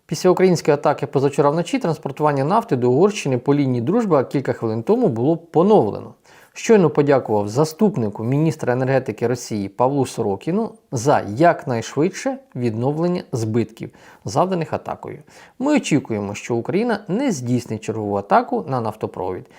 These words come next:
який мав вирішальне значення для енергопостачання нашої країни», заявив Сіярто. Не виключаю, що це може бути і вкид від Сіярто, але й не виключаю того, що дійсно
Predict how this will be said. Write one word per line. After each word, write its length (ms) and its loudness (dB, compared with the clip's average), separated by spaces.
який 240 -2
мав 240 0
вирішальне 460 -4
значення 440 -4
для 340 -2
енергопостачання 920 -4
нашої 520 -2
країни», 400 -4
заявив 420 -2
Сіярто. 420 -6
Не 160 2
виключаю, 540 0
що 180 -6
це 180 0
може 240 -2
бути 240 -4
і 80 0
вкид 360 0
від 140 -8
Сіярто, 540 -6
але 240 4
й 60 2
не 140 0
виключаю 460 -8
того, 300 0
що 200 -8
дійсно 440 -6